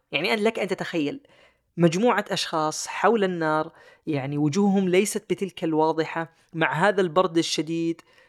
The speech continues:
يأتي ويقول: "كل صاحب يسأل من بجانبه عن صاحبه."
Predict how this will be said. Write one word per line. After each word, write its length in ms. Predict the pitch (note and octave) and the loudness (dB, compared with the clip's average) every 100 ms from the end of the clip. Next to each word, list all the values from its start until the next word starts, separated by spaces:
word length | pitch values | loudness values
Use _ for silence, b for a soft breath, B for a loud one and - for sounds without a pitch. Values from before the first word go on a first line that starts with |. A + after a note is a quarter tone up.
| b _ _ _ | b _ _ _
يأتي 560 | F3 G#3+ - - G#3+ G#3 | 4 4 4 -4 -2 4
ويقول: 800 | F3 E3 D#3+ D#3+ D#3 D#3+ D#3+ D#3 _ _ _ _ _ _ | 6 6 2 0 0 0 -2 -8 _ _ _ _ _ _
"كل 320 | - G3 E3+ | 2 4 2
صاحب 360 | - F3+ E3 D#3+ | 0 0 0 -2
يسأل 680 | E3 E3+ E3 - D#3 D3 D3 | -2 -2 -4 -6 -6 -4 -4
من 200 | D#3 D3 | -4 -4
بجانبه 640 | D3 E3 E3 D#3+ D#3+ D3 | -4 -2 -2 -2 -4 -6
عن 180 | C#3+ D#3 | -6 -8
صاحبه." 600 | - D#3+ D3+ - - | -8 -8 -8 -12 -20